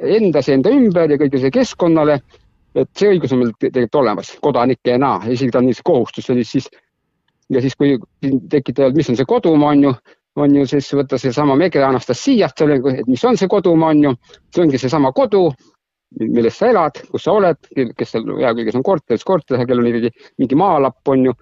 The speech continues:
et siin Kiru otsas sotsialismi ajaga, sotsialismi ajal väga propageeriti seda aiamaa värki, nüüd on ta ära kadunud. Ja, ja siis ongi, et, et seesama kodumaa, see meil Aiaäärne tänavas on ju, see on ka ära unustatud, on ju.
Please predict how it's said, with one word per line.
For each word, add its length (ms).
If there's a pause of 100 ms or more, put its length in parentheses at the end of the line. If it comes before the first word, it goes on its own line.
(400)
et 120
siin 140
Kiru 180
otsas 240
sotsialismi 440
ajaga, 260
sotsialismi 420
ajal 120
väga 160
propageeriti 640
seda 200
aiamaa 360
värki, 340
nüüd 140
on 80
ta 80
ära 80
kadunud. 440 (840)
Ja, 300
ja 260
siis 180
ongi, 300
et, 60
et 120
seesama 340
kodumaa, 540
see 240
meil 240
Aiaäärne 400
tänavas 400
on 120
ju, 40
see 140
on 60
ka 120
ära 140
unustatud, 420
on 160
ju. 40